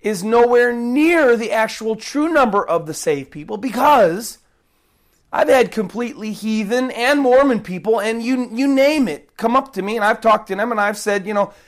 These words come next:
"Hey, uh, you know, are you born again?" And they say, "Yeah, absolutely, I'm born again."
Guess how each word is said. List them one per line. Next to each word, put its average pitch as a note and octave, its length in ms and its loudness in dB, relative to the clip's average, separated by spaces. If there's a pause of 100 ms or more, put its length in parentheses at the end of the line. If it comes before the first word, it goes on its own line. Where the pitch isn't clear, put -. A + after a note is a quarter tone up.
"Hey, B3+ 260 4
uh, A3 120 6
you G3+ 160 -4
know, G3+ 80 -4
are G3 240 2
you G#3+ 220 -6
born A3 340 0
again?" C4+ 300 -2
And A#3+ 100 -2
they A3+ 120 -2
say, A#3 140 -4
"Yeah, A#3+ 360 2
absolutely, A#3 680 -2
I'm F3 160 -2
born G#3 200 -4
again." F4 420 -16